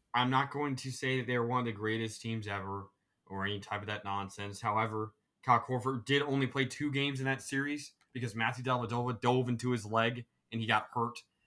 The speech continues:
So maybe with Korver, they could have, uh, tried to make some sort of comeback. But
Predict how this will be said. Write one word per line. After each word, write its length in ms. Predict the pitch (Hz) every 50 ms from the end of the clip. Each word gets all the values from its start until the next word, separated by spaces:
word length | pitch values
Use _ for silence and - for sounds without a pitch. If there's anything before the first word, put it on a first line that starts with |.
| _ _ _
So 480 | - - - 131 120 117 110 104 104 - _ _ _ _ _ _ _ _ _ _ _ _ _ _ _ -
maybe 260 | 117 120 120 120 127
with 160 | 127 127 123
Korver, 500 | - - 135 135 131 127 127 127 127 123 - -
they 120 | 117 113
could 160 | - 127 120
have, 200 | 117 113 110 104
uh, 300 | 110 107 104 104 101 101 95
tried 320 | - - 117 110 110 104
to 60 | 113
make 320 | 107 107 104 104 98 - -
some 240 | - - - 110 110
sort 240 | 104 - 113 110 104
of 100 | 101 98
comeback. 480 | - 107 107 104 101 104 101 98 95 - _ _ _ _ _ _ _ _ _ _ _ _ _ _ _ _ _ -
But 440 | 95 107 113 104 95 95 - -